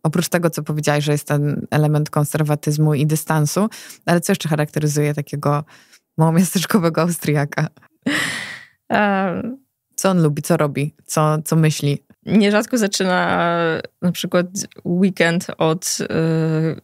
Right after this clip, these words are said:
Speaker 2: jakiegoś spotkania ze znajomymi i piwa, e, więc
Speaker 1: Tak
Speaker 2: ale
Speaker 1: myślałam, jakoś myślałam, że powiesz o piwie.
Speaker 2: Tak,
Speaker 1: Tak.
Speaker 2: alkohol to jest, to jest jakby element, element tej kultury, piwo, e, też. E,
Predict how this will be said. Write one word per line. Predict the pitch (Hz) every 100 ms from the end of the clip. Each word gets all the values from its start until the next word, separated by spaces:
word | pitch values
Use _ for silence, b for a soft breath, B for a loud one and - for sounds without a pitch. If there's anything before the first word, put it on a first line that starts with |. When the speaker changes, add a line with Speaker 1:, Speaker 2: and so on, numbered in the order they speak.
| -
Speaker 2:
jakiegoś | 165 170
spotkania | - 185 - 170 175
ze |
znajomymi | 170 170 170 170 175 175 170 175
i | 170
piwa, | - 180 175 185
e, | 214 202 - 165 165 165 165 165 170
więc | 170 170
Speaker 1:
Tak | 165
Speaker 2:
ale | 175
Speaker 1:
myślałam, | 190 143 139
jakoś | - 196 190
myślałam, | 226 208
że | 196
powiesz | 185 175 160 156
o |
piwie. | 160 - 214 -
Speaker 2:
Tak, | - - _ - - 453 415 - 269 -
Speaker 1:
Tak. | 190 175
Speaker 2:
alkohol | 165 214 190 185 170
to | 170
jest, | 170 - - - _
to | 160
jest | 160 196 - _ _
jakby | - 165 165 - -
element, | 175 165 160 160 -
element | - 165 165 165 165
tej | 175
kultury, | 165 175 170 175 175 185 185 180 180
piwo, | 185 175 165 160 160 160 -
e, | 160 160 160 156
też. | 156 - 165 165 - - b b b b _ -
E, | 160 156 156